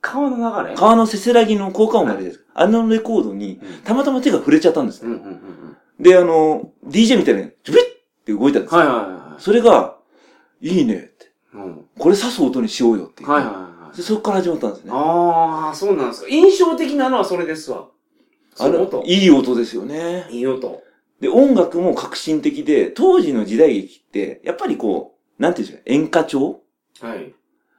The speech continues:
Speaker 2: そこにあの、ニューミュージックの、えー、人を主題歌にしたっていう。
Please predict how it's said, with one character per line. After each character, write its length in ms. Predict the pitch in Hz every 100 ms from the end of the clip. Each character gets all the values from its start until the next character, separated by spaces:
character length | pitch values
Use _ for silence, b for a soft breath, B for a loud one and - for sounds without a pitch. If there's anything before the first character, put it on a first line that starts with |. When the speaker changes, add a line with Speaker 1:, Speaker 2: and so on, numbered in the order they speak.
| _
Speaker 2:
そ 140 | -
こ 80 | -
に 120 | 196
あ 60 | 180
の、 100 | 151
ニ 140 | 143 180
ュ 120 | 202
ー 40 |
ミ 100 | 202
ュ 20 | 190
ー 20 |
ジ 100 | -
ッ 120 | -
ク 120 | -
の、 220 | 87 82 - _ _ _ _
え 220 | 98 98 95
ー、 20 |
人 260 | - -
を 360 | 113 110 90 - _ _ _
主 180 | - 117
題 140 | 135
歌 140 | 107
に 80 | 104
し 80 | -
た 80 | -
っ 20 | _
て 60 |
い 40 |
う。 40 | _